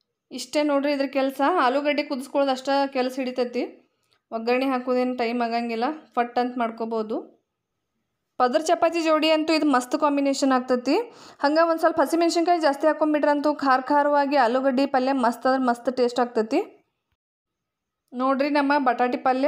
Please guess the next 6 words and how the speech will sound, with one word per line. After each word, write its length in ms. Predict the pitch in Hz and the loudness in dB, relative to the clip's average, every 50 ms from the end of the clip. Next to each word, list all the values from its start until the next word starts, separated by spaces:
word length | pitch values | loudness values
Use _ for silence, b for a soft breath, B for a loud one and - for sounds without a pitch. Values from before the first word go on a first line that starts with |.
| 370 403 359 | 0 0 -2
ರೆಡಿ 280 | 302 254 240 240 247 | -2 0 0 2 2
ಆಯಿತು. 600 | 254 247 240 240 233 226 262 294 403 466 - - - - _ _ _ _ _ _ _ _ _ _ _ _ _ _ _ B B B B B B B - | 2 2 0 -2 -2 -2 0 0 0 -2 -6 -12 -20 -20 _ _ _ _ _ _ _ _ _ _ _ _ _ _ _ B B B B B B B -4
ಬರ್ರಿ, 460 | 240 254 285 294 320 320 330 330 320 | 0 2 2 2 2 2 2 2 2
ಈಗ 100 | 311 285 311 311 | 4 2 2 2
ಲಘು 260 | 311 285 262 269 302 | 2 0 0 0 0
ಲಘುನ 340 | 302 302 294 285 302 302 | 0 0 0 0 0 2